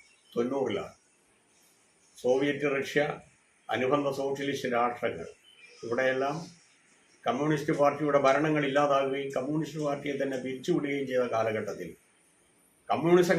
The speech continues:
കഴിഞ്ഞിരിക്കുന്നു, അതിനിനി മേൽവിലാസമില്ല എന്ന ഒരു ഘട്ടത്തിലാണ് ആയിരത്തി തൊള്ളായിരത്തി തൊണ്ണൂറ്റി രണ്ടിൽ സി പി എമ്മിൻ്റെ പതിനാലാം പാർട്ടി കോൺഗ്രസ് ചെന്നൈയിൽ സമ്മേളിക്കുന്നത്. ആ സമ്മേളനത്തിൽ അദ്ദേഹം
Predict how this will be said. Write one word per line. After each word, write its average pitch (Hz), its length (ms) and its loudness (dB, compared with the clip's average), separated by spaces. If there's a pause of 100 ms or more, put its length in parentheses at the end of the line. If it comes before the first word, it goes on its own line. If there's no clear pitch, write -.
കഴിഞ്ഞിരിക്കുന്നു, 151 680 2 (640)
അതിനിനി 131 460 -2
മേൽവിലാസമില്ല 143 760 0 (840)
എന്ന 127 160 -4 (640)
ഒരു 135 160 -2
ഘട്ടത്തിലാണ് 120 540 0 (960)
ആയിരത്തി 135 360 2
തൊള്ളായിരത്തി 135 460 2
തൊണ്ണൂറ്റി 143 420 -2
രണ്ടിൽ 143 300 0 (1300)
സി 135 200 -2
പി 147 160 0
എമ്മിൻ്റെ 127 340 2 (560)
പതിനാലാം 135 580 2
പാർട്ടി 127 240 0 (120)
കോൺഗ്രസ് 127 360 -2 (100)
ചെന്നൈയിൽ 135 420 2
സമ്മേളിക്കുന്നത്. 87 580 -6 (960)
ആ 131 120 4 (140)
സമ്മേളനത്തിൽ 180 560 4 (440)
അദ്ദേഹം 175 300 4